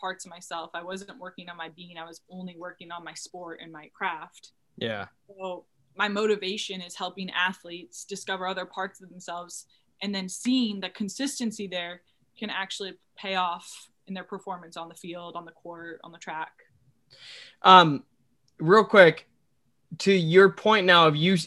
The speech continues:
Speaker 2: like, a lot of your friends have stopped running, but, like, you've cho-, made, y-, you obviously still work out quite a bit, and obviously you're still running a bunch. What are you running for? Like, so when you decide you're gonna go for a run,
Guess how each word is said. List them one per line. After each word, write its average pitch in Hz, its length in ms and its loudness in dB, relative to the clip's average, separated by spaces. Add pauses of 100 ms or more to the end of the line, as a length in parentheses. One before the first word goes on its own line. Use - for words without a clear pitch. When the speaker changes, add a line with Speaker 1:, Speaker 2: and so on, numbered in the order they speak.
(180)
Speaker 2:
like, 156 320 2
a - 60 0
lot 170 160 12
of 170 80 6
your 160 80 4
friends 151 220 2
have 131 100 -2
stopped 147 240 4
running, 131 280 2
but, 120 100 -2
like, 123 180 0
you've 139 180 0
cho-, 147 200 2
made, 139 340 2
y-, 139 240 -8
you 131 480 -2
obviously 131 520 4
still - 240 8
work 135 180 8
out 131 160 8
quite 139 160 10
a 135 40 4
bit, 131 180 10
and 131 120 4
obviously 123 300 2
you're 123 80 4
still 131 160 4
running 127 240 4
a 123 40 2
bunch. 127 440 0 (540)
What 170 180 12
are 247 40 12
you 233 140 8
running 170 420 10
for? 139 360 8
Like, 117 180 4
so - 120 -2
when 160 100 8
you 185 80 8
decide 170 340 10
you're 147 120 6
gonna 147 140 8
go 139 120 10
for 135 160 2
a - 20 6
run, 110 340 4